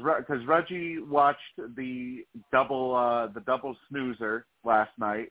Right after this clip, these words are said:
before she came on to the, uh, Survivor Pod. Uh, Reggie, what did you think about everything that we saw this week?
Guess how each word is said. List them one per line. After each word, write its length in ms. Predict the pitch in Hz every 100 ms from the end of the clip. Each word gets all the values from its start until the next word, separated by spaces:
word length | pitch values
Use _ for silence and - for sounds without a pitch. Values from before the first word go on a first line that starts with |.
| -
before 420 | 107 - 113 107
she 180 | - 117
came 260 | 117 110
on 240 | 107 107 107 113
to 120 | 104
the, 200 | 101 101
uh, 340 | 98 95 95 - _ _ _ _ _ -
Survivor 500 | 113 117 123 113 104
Pod. 500 | - 87 87 87 90 _ _ _ _ _ _ -
Uh, 340 | 139 139 139 131
Reggie, 360 | 147 170 156 165
what 180 | 156 175
did 160 | 165
you 80 | 185 -
think 200 | 175 156
about 260 | 143 135 127
everything 420 | 123 123 127 113
that 160 | 113
we 140 | 104 107 123
saw 200 | 113 101
this 240 | 87 -
week? 240 | 87 73